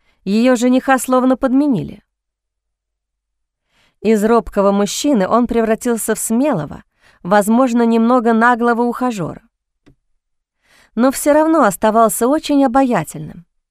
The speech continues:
«Вот где ты его нашла, Изабель?»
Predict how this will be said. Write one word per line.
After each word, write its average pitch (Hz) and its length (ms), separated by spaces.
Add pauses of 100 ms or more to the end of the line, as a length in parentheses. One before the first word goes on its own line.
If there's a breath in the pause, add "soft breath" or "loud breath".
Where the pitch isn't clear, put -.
(1800)
«Вот 285 260
где 269 360
ты - 140
его 214 200
нашла, 220 500
Изабель?» 220 600